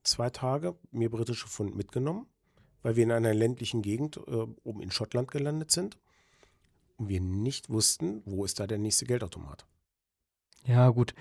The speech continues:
Speaker 1: Dass du
Speaker 2: Das
Speaker 1: dich
Speaker 2: ist
Speaker 1: erst
Speaker 2: natürlich,
Speaker 1: orientieren
Speaker 2: ja.
Speaker 1: kannst und nicht gleich auf dem Trockenen sitzt und in Panik gerätst. Da hab ich dann für hundert Euro mir britische Pfund schon mal mitgenommen.
Speaker 2: Aber hast du's denn gebraucht?
Speaker 1: Ja.
Speaker 2: Das heißt, Kartenzahlung war da nicht?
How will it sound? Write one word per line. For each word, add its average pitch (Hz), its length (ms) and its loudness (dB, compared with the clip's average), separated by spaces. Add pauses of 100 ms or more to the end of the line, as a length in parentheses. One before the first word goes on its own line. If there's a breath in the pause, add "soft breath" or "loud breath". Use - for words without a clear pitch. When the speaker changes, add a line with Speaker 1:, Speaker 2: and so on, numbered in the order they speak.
Speaker 1:
Dass 113 160 2
du - 80 2
Speaker 2:
Das 131 100 2
Speaker 1:
dich 135 80 0
Speaker 2:
ist - 80 4
Speaker 1:
erst 135 160 8
Speaker 2:
natürlich, 135 160 8 (120)
Speaker 1:
orientieren 127 460 8
Speaker 2:
ja. 127 100 6
Speaker 1:
kannst 143 380 6
und 123 440 -4 (280)
nicht - 340 -8
gleich 123 760 6 (140)
auf 143 260 -4
dem 127 100 2
Trockenen 139 340 4
sitzt 131 200 4
und 127 80 4
in 117 100 2
Panik 143 320 2
gerätst. 113 480 0
Da 123 60 2
hab 117 80 -2
ich 135 80 -8
dann 123 280 -2 (580)
für 123 280 6
hundert 135 340 4
Euro 120 240 2
mir 123 180 4
britische 117 340 -2
Pfund 120 220 -2
schon 131 100 -4
mal 123 80 4
mitgenommen. - 440 -2
Speaker 2:
Aber 139 180 12
hast 151 180 8
du's - 80 -12
denn 127 160 6
gebraucht? 123 460 8 (420)
Speaker 1:
Ja. 104 160 -6 (1080)
Speaker 2:
Das 147 160 4
heißt, 127 180 6
Kartenzahlung 170 480 4
war 147 80 12
da 120 100 8
nicht? 117 240 0